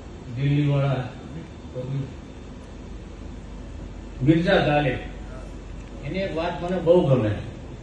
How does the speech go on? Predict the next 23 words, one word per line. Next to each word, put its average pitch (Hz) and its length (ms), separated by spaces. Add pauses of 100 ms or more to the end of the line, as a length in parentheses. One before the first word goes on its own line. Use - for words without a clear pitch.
(460)
એના 156 180
ઘરના, 143 460
ઘરમાં 147 440
ખાવા 143 260
પીવાના 139 360
વાંધા 117 360
થઈ 117 200
ગયા, 113 180
એટલે - 1400
એમના 165 300
ઘરનાએ 151 460
કીધું 175 440
કે 170 120
કાંઈક 143 560
બંદગી 143 380
કરી 135 240
આવો, 180 180
નમાજ 143 460
પઢી 139 240
આવો, 185 140
ઘરમાં 127 400
દાણાય 120 340
નથી. 104 420